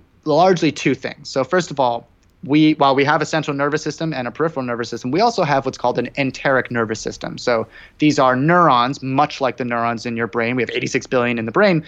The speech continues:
We have a ton that manage the gut, manage our digestion, and, and, and influence everything from appetite to how much fat we, we store, um, to, you know, nutrient absorption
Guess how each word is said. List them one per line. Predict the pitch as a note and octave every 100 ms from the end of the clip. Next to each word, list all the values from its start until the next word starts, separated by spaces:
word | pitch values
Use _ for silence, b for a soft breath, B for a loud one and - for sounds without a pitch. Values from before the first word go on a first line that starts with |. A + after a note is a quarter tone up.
| B B B
We | D3+
have | D#3+ D3+ D3 - _
a | D#3+
ton | D#3+ - A3 B3+ E3 C#3+ - _ _ -
that | B2+ B2 B2 B2 -
manage | C3 D#3 E3+ D#3+ C3 -
the | A#2
gut, | A2 A#2 - - -
manage | B2 A#2+ A#2
our | A#2
digestion, | A2 G#2+ - - - C3+ B2+
and, | A#2+ - -
and, | C3+ C#3 - B B
and | C#3
influence | F3 G3+ D#3 C3+
everything | C3 B2+ B2
from | G#2+ G#2+ -
appetite | E3 D#3+ - C3+ C3 - -
to | C3 B2 A#2+ A2+
how | A#2+
much | A2 -
fat | - C3+ C3 -
we, | C3 - C3
we | B2+ B2
store, | - - A#2+ A#2+ A#2 A#2 - B B B B2
um, | B2 A#2 A#2 A2+ A2 _ -
to, | C#3 B2+ B2
you | B2+
know, | A#2 D3+
nutrient | D3 E3 D#3+ D3 C3 B2 -
absorption | A#2 A2 A#2+ A2+ B2 A2+ A2+